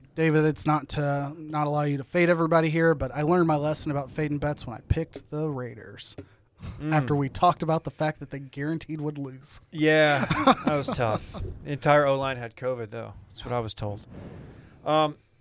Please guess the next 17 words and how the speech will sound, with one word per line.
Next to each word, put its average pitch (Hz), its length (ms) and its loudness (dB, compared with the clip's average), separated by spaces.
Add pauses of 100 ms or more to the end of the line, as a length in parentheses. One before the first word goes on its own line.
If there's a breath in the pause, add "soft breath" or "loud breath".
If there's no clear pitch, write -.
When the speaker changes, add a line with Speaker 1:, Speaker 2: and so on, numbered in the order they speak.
(120)
Speaker 2:
now 165 120 0
it's - 120 -2
time 190 180 4
to 170 60 4
move 160 200 6
on 147 200 6
to 139 80 4
our 127 140 6
all-time 143 540 4
favorite 123 420 2
underdog 127 480 -2
success 117 400 -4
story. 113 300 -2
No, 135 180 0
not 143 360 4
Baker 139 320 -2
Mayfield. 117 680 -6